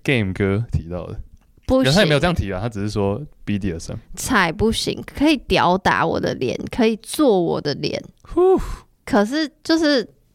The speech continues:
Speaker 2: 脚，I'm so sorry，脚，对不起，我知道你很重要，但脚我真的没办法。
Speaker 1: 好，好啦，没事。
Speaker 2: 脚就是跟性欲扯不上任何一点关系。
Speaker 1: 嗯。
Speaker 2: 我说我，我，我的状况。
Speaker 1: 我希望，对，我希望以后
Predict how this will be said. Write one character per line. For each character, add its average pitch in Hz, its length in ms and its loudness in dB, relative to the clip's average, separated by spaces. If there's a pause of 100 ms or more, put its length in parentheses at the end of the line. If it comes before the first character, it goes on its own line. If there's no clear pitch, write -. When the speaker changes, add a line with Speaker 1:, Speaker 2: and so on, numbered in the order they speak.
(120)
Speaker 2:
脚， 190 440 0
I'm 254 180 -4
so 277 120 0
sorry， 240 300 2
脚， 202 540 0 (600)
对 254 220 2
不 233 280 -2
起， - 200 -2
我 208 80 -2
知 240 60 -2
道 302 80 4
你 254 120 -4
很 196 120 -6
重 185 220 -6
要， 180 160 -2
但 220 220 -10 (120)
脚 180 260 -6
我 170 100 -12
真 185 160 -8
的 160 80 -8
没 - 60 -8
办 165 220 -2
法。 - 200 -20 (220)
Speaker 1:
好， 85 160 -14
好 82 160 -8
啦， 87 260 -6 (220)
没 85 100 -8
事。 85 80 -4
Speaker 2:
脚 208 240 0
就 262 100 -2
是 320 120 2 (100)
跟 240 220 2
性 240 280 -2
欲 220 220 0 (920)
扯 196 340 0
不 180 160 -6
上 220 240 0
任 220 120 -4
何 196 100 -10
一 175 40 -8
点 151 120 -8
关 151 180 -4
系。 180 140 -6
Speaker 1:
嗯。 - 40 -6
Speaker 2:
我 180 60 -4
说 208 140 2
我， 170 240 2
我， 160 200 -2
我 170 240 0
的 107 40 -2
状 165 160 0
况。 165 100 2
Speaker 1:
我 - 0 -
希 - 0 -
望， - 0 -
对， 135 120 4
我 113 100 4
希 160 100 0
望 180 100 2
以 117 60 2
后 143 140 4